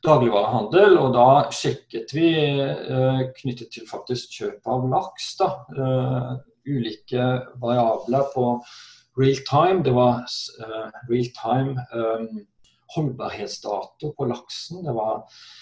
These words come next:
eh, dynamiske priser, det var personifisert informasjon om tilbud i, eh, butikken og så videre. Og i det store og hele så fant vi i studien ut at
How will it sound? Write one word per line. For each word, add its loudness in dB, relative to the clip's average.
eh, -2
dynamiske 0
priser, 2
det -2
var -2
personifisert -8
informasjon -6
om -4
tilbud -4
i, -4
eh, -2
butikken -14
og -10
så -14
videre. -4
Og -4
i -8
det -8
store 0
og 0
hele 2
så -2
fant -4
vi -8
i -4
studien -10
ut -16
at -16